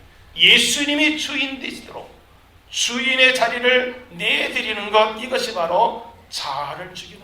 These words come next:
겁니다. 그래서 바울은 이렇게 고백하죠. 고린도서 십오 장 삼십일 절입니다. 시작.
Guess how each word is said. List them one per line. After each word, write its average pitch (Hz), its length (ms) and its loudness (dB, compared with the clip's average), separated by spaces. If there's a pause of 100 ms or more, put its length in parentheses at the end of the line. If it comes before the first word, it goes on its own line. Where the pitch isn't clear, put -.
겁니다. - 340 -20 (800)
그래서 240 220 -4
바울은 247 380 -2
이렇게 240 280 -6
고백하죠. - 760 -10 (520)
고린도서 139 400 -8
십오 - 280 -8
장 131 200 -4
삼십일 123 500 -12
절입니다. 107 380 -12
시작. 127 680 -4